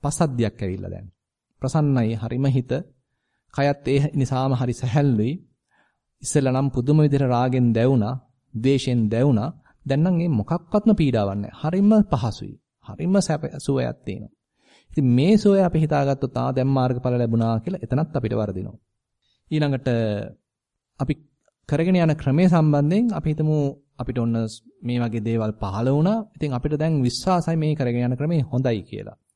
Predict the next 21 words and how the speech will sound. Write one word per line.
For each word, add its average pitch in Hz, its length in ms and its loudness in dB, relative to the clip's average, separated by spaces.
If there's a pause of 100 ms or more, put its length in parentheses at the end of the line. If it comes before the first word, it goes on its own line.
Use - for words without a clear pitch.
(460)
මේ 139 200 0
කරගෙන 131 300 -2
යන 135 160 0
ක්‍රමේ 147 280 0
හරි 151 380 0
කියලා. 95 380 -8 (460)
නිවැරදි 120 420 4
කියලා. 95 280 -14 (100)
ඉතින් 196 320 0
අපි 151 240 -4
ඒක 135 180 -2 (100)
දැඩිව 120 340 2
අල්ල 120 180 2
ගන්නවා. 92 320 -2
මේකමයි 147 680 -2
හරිම 139 340 0
ක්‍රමේ. 110 420 -2 (320)
අනිත් 135 300 -4
ඒවා 156 200 -4
ඔක්කොම - 400 0
වැරදි. 123 400 2